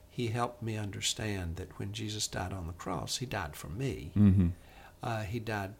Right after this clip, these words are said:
Speaker 1: to take me to heaven. He died to take away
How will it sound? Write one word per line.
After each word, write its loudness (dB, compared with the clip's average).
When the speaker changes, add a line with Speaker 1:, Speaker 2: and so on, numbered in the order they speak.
Speaker 1:
to -10
take -6
me 0
to -2
heaven. -8
He -6
died -2
to -8
take 2
away 2